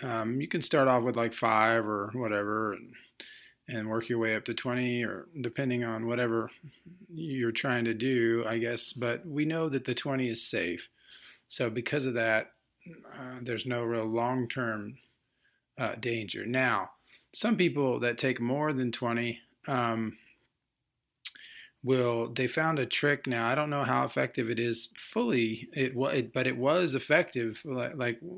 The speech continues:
there was a few patients that this was tested on. There was more than that in studies,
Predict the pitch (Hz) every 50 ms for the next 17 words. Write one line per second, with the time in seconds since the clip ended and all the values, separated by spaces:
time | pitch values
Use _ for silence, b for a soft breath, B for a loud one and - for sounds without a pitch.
0 | 190 175 135 127 120 120 117 120 - - 139 135 120 135 139 151 147 - 139 123
1 | 117 - - 127 117 117 - - 120 - 127 120 - - 135 131 123 - - 127
2 | 123 120 117 120 135 156 160 151 120 120 120 131 143 143 135 123 113 101 101 110
3 | 110 104 95 80 76 - - 120 110 - 117 113 107 - - - 123 101 92 -
4 | - - - -